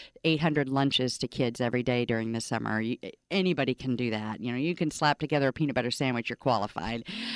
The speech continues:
Um, so there's a lot of opportunities there, and, and we have a, a wonderful volunteer manager, um, Laura, who,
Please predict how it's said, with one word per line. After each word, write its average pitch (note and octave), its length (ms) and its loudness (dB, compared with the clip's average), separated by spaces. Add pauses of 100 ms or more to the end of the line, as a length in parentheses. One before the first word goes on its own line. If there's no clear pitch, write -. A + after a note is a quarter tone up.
(140)
Um, C3+ 560 4
so F#3+ 180 4
there's F3+ 220 4
a E3+ 60 0
lot F3 400 4
of D3 180 0
opportunities C3+ 800 -2
there, B2+ 460 0
and, B2 320 -2
and B2+ 160 -4
we B2 80 -2
have C3 160 -2
a, A#2+ 160 -2
a - 180 -6
wonderful C#3 400 -2
volunteer C3 560 -2
manager, B2 720 0
um, A#2+ 360 -2 (300)
Laura, C3 380 2
who, C3 220 0